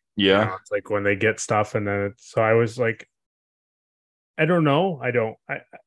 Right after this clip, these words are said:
Speaker 2: I don't, and I'm not a scientist, so it's like, I don't really know, but I was like, if you have,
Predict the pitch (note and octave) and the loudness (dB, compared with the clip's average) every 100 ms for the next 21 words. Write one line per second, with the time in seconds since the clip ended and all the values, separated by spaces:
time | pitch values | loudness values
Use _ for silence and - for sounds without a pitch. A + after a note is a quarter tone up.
0 | _ C#3+ C#3 C3+ A2 - B2+ G2 F#2+ G#2 | _ 0 2 0 -4 -12 -12 -10 -10 -6
1 | G#2 F#2 F2+ _ - - A2+ G#2+ G#2 G2+ | -6 -6 -10 _ -14 -4 -2 -2 -4 -6
2 | - A2 A2 A#2+ A#2+ B2+ B2 A#2 B2 B2+ | -6 -6 -6 -8 -8 -6 -6 -6 -6 -6
3 | B2 - B2+ - B1+ G1+ _ _ _ _ | -10 -12 -12 -12 -12 -14 _ _ _ _
4 | _ _ - _ _ _ A#2 A#2+ A#2 A2+ | _ _ -20 _ _ _ 2 2 2 0
5 | A#2 A2+ - - - C#3 - G#3+ G#3 F#3+ | 2 0 -2 -14 -8 -8 -6 -4 -2 2
6 | G#3 E3+ | 2 0